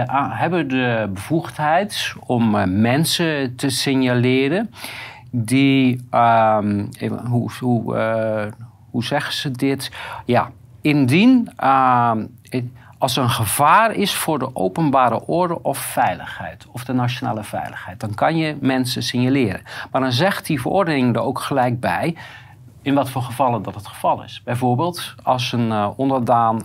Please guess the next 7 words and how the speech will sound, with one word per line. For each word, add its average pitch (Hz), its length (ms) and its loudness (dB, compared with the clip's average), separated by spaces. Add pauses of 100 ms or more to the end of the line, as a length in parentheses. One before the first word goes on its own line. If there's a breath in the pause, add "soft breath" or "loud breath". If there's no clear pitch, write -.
eh, 117 100 -2
van 113 180 -4
een 104 120 0
derde 127 280 2
land 107 460 -2 (120)
bijvoorbeeld 117 720 -4 (400 loud breath)
tot - 340 -4